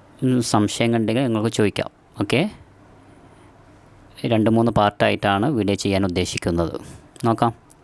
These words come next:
ഒന്നാമത്തത്, എ കോളത്തിന് അനുയോജ്യമായവ ബി കോളത്തിൽ നിന്ന് കണ്ടെത്തി എഴുതുക. കൗട്ടില്യൻ, കൗട്ടില്യനുമായി ബന്ധപ്പെട്ടതാണ്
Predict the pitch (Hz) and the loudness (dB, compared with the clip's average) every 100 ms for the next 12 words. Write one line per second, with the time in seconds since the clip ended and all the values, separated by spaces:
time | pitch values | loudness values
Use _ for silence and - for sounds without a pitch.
0 | - - - - - - - - - - | -20 -20 -20 -20 -20 -20 -20 -20 -20 -20
1 | - - - 131 143 147 147 131 104 101 | -20 -10 0 4 4 4 2 0 2 2
2 | 113 - _ _ _ _ _ _ - - | 2 -4 _ _ _ _ _ _ -20 -16
3 | - 147 185 214 156 143 139 143 139 117 | 0 4 4 4 4 4 4 4 4 4
4 | 113 107 131 113 98 98 98 123 - 110 | 4 2 2 2 4 4 4 2 -2 -4
5 | 98 110 - 107 101 104 101 127 107 92 | 0 0 2 0 0 0 0 0 -2 -2
6 | - 85 78 - - - - - - - | -2 -2 -2 -6 -10 -20 -20 -20 -18 -4
7 | 127 113 110 - 113 113 104 80 85 - | -2 0 -2 0 0 0 -2 -4 -12 -2
8 | 110 104 110 117 113 113 107 104 98 - | 0 0 0 0 2 0 0 -2 -2 -4
9 | 104 98 92 92 98 | -2 0 2 2 2